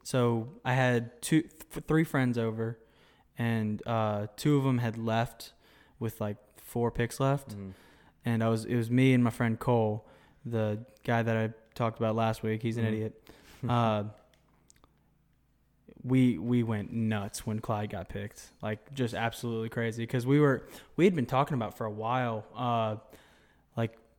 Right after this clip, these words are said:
Speaker 1: Clyde could go to the Chiefs. The Chiefs could take him. That's what we kept saying. And then, but I, I think both of us didn't really, like, see it happening.
Speaker 2: Yeah.
Speaker 1: And then it did. And it was just so cool.
Speaker 2: I mean, so, oh, right,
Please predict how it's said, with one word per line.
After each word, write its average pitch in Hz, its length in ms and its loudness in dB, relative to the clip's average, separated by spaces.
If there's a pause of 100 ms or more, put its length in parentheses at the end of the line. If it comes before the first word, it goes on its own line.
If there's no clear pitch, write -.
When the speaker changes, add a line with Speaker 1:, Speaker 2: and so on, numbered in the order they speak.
Speaker 1:
Clyde 131 340 0
could 156 200 2
go 170 240 6
to - 300 -4
the 160 80 -2
Chiefs. 208 380 -2
The - 100 -18
Chiefs 180 260 0
could 175 220 0
take 190 240 2
him. 123 200 0
That's 120 220 -2
what 135 100 4
we 131 100 0
kept 135 220 -2
saying. 147 380 2
And 120 140 0
then, 120 280 0
but 135 160 0
I, 139 240 0
I 139 40 0
think 147 280 -2
both 135 200 2
of 135 100 -4
us 123 80 0
didn't 123 380 0
really, 127 840 0 (680)
like, 113 200 -6
see 120 220 -2
it 110 60 -4
happening. 135 560 -2 (140)
Speaker 2:
Yeah. 110 220 -2
Speaker 1:
And 127 80 4
then 120 100 4
it 110 160 -4
did. 101 300 -4 (400)
And 107 80 -8
it 110 80 -4
was - 180 -8
just - 200 -10
so 90 140 -8
cool. - 340 -12 (200)
Speaker 2:
I 160 80 4
mean, 151 160 2
so, 143 240 2
oh, 135 240 4
right, 127 300 2